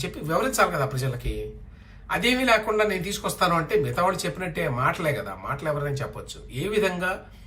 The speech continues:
సాధిస్తారు ప్రత్యేక హోదా అని? నా అంచనా ప్రకారం ప్రత్యేక హోదాని సాధించడం సాధ్యమయ్యే పని కాదు. కేంద్రంలో పెను మార్పులు జరిగితే తప్ప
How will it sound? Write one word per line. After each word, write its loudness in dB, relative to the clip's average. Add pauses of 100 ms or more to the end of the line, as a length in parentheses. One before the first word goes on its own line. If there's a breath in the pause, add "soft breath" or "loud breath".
(400 loud breath)
సాధిస్తారు 2
ప్రత్యేక -4
హోదా -8
అని? -8 (720 loud breath)
నా -6
అంచనా 6
ప్రకారం 2
ప్రత్యేక -4 (100)
హోదాని 0
సాధించడం -2
సాధ్యమయ్యే -2
పని -6
కాదు. -8 (1500 loud breath)
కేంద్రంలో 8
పెను 2
మార్పులు 4
జరిగితే 0
తప్ప -2